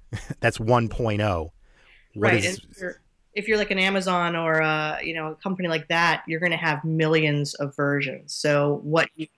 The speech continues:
Speaker 2: you know, it, it's fascinating to hear about how they make these incrementally minute changes on their website, you know, color,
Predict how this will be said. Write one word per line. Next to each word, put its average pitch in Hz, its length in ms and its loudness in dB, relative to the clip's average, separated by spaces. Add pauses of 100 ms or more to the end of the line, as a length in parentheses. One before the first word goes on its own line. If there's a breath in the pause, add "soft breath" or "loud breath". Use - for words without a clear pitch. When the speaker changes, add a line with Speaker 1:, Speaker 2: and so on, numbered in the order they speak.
(180)
Speaker 2:
you 165 120 -2
know, 151 400 -2
it, - 160 -2
it's 156 180 -2
fascinating 160 540 2
to 147 60 -4
hear 165 140 0
about 151 200 2
how 156 180 0
they 156 140 0
make 151 220 -2
these 143 440 -2
incrementally 156 1000 2 (1000 loud breath)
minute 165 480 4
changes 160 960 2 (120)
on 151 180 2
their 156 140 4
website, 151 520 2 (180)
you 156 80 -4
know, 143 120 -2
color, 160 440 4